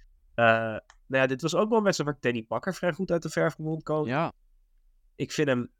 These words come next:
Speaker 1: vind hem, nou, hij lijkt er wat meer in te komen. Vind ik hem nog steeds een verdediger? Nee, ik zou nog steeds hem en Plat heel graag om-, omgewisseld zien worden. Ik denk dat dat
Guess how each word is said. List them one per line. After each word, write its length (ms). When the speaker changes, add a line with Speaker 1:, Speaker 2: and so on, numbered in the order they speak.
Speaker 1:
vind 220
hem, 100
nou, 140
hij 120
lijkt 240
er 60
wat 120
meer 200
in 140
te 100
komen. 300
Vind 200
ik 80
hem 260
nog 160
steeds 180
een 80
verdediger? 520
Nee, 420
ik 140
zou 160
nog 100
steeds 240
hem 160
en 120
Plat 300
heel 180
graag 280
om-, 180
omgewisseld 680
zien 180
worden. 340
Ik 60
denk 160
dat 100
dat 220